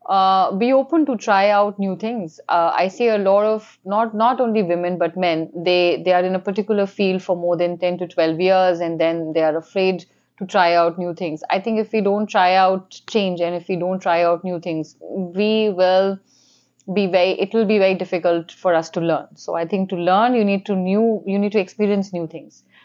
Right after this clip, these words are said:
So embrace change if it comes by design or if it comes by choice. Um, have a mentorship or something, or if you want to be a mentee to,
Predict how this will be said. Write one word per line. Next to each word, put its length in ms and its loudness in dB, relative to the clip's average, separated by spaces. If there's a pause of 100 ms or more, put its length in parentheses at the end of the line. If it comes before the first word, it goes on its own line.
(160)
So 180 -2
embrace 500 2
change 440 0 (360)
if 220 0
it 120 -4
comes 280 0
by 160 2
design 400 0
or 120 -2
if 120 -10
it 100 -8
comes 240 -8
by 160 -6
choice. 480 -6 (460)
Um, 640 0 (180)
have 160 2
a 80 2
mentorship 800 -2
or 260 2
something, 560 -6 (340)
or 200 4
if 140 -2
you 100 2
want 220 0
to 60 -4
be 180 0
a 60 2
mentee 400 -4
to, 260 -4